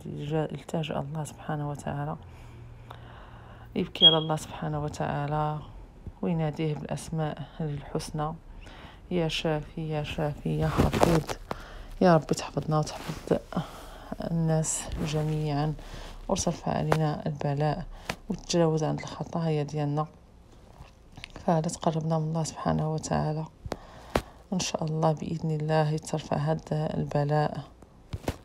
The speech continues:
ويكون واحد الفرج، واحد الفرج من عند الله سبحانه وتعالى.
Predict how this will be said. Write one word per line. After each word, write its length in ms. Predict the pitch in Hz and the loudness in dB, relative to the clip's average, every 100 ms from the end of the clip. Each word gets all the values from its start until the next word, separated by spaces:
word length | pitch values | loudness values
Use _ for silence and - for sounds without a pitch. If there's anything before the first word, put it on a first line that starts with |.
| - | -4
ويكون 240 | 175 180 | 0 2
واحد 340 | 160 156 - 156 | 4 2 0 -2
الفرج، 760 | 143 - 156 151 151 - - - - - - - | -2 0 2 4 2 -2 -6 -12 -20 -4 -2 0
واحد 200 | 156 160 | -2 -2
الفرج 520 | 156 - 147 151 147 | 0 2 4 4 0
من 100 | 151 | 0
عند 160 | 143 143 | 0 -2
الله 200 | 151 151 | -2 -2
سبحانه 480 | 147 - 156 147 147 | -2 -2 0 2 2
وتعالى. 580 | 147 143 - 147 143 | 0 -2 -2 -2 -2